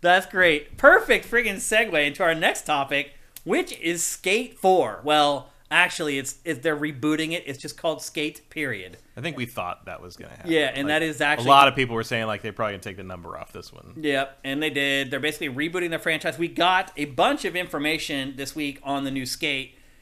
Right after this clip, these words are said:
Speaker 1: Not really from E A. Some of it was from E A, but the most of it came because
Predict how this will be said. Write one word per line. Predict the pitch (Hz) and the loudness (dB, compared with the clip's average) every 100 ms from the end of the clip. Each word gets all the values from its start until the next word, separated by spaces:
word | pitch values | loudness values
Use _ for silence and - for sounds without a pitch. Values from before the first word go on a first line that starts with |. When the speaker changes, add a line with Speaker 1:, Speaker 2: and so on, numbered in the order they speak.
| _ _ - | _ _ -2
Speaker 1:
Not | 165 302 233 | 2 4 2
really | 180 302 240 190 | 2 2 2 0
from | 190 175 170 175 | 2 0 0 -10
E | 170 156 | -4 0
A. | 160 120 | 0 -2
Some | - 262 | 2 4
of | 370 | 4
it | 381 | -2
was | 370 381 | -2 -4
from | 381 370 | -4 -4
E | 359 349 | 0 2
A, | 349 381 359 - _ _ _ | 2 0 -4 -12 _ _ _
but | 190 208 | -4 -2
the | 214 | 4
most | 247 440 427 | 4 4 2
of | 311 | -2
it | 285 | -2
came | - 277 302 285 - | 0 0 0 -2 -6
because | 240 - 269 277 254 | -10 -2 0 2 0